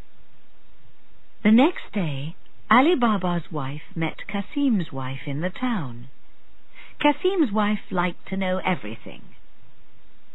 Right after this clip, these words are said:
"Why are you happy today?" she asked. "Something happened to Ali Baba yesterday," answered his wife. "It's very exciting.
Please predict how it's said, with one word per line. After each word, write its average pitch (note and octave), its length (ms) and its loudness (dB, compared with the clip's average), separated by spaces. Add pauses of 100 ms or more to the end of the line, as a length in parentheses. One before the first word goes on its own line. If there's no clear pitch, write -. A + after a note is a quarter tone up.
(520)
"Why F#3 380 6
are A3+ 200 2
you E4+ 140 6
happy F4+ 460 4
today?" D#3+ 600 0 (580)
she F#3+ 240 -2
asked. C#3 480 -4 (1500)
"Something B3 460 6
happened G#3+ 640 4
to A3+ 100 6
Ali G#3 240 6
Baba B3 480 6
yesterday," E3+ 880 0 (600)
answered D3 380 0
his D#3+ 180 -2
wife. D3 440 -4 (600)
"It's C#4+ 240 2
very A3 760 4
exciting. C4 800 2